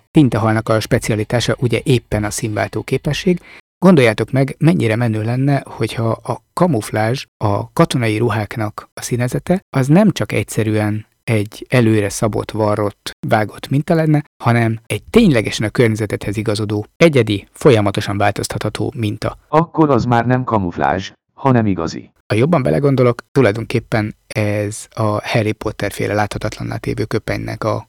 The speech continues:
Speaker 1: előfutára. Nem az egészet magadra kell teríteni, de ha valahogy meg tudnánk oldani, hogy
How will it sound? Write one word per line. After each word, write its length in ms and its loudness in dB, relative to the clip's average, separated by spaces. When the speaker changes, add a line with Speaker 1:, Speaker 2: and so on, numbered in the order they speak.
Speaker 1:
előfutára. 800 -2
Nem 260 2
az 160 -2
egészet 560 -6
magadra 320 -6
kell 160 -6
teríteni, 600 -2
de 180 0
ha 140 -4
valahogy 300 2
meg 120 -4
tudnánk 340 -8
oldani, 240 -6
hogy 340 -12